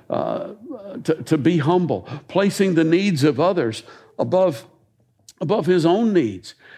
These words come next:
Uh, he knew who he was. He didn't, he didn't need to, uh, he didn't need the world's f-,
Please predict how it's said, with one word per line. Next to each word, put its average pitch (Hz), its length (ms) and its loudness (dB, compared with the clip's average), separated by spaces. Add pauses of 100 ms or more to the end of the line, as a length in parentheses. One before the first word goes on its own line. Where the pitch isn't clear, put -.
Uh, - 180 -10
he 185 200 2
knew 202 260 4
who 220 160 4
he 208 140 2
was. 190 640 0 (260)
He 196 140 0
didn't, 214 360 0
he 175 120 2
didn't 208 320 2
need 214 320 0
to, 180 360 0 (360)
uh, 120 300 -6 (100)
he 180 100 -2
didn't 214 300 0
need 233 260 0
the 202 80 4
world's 208 540 2
f-, - 340 -20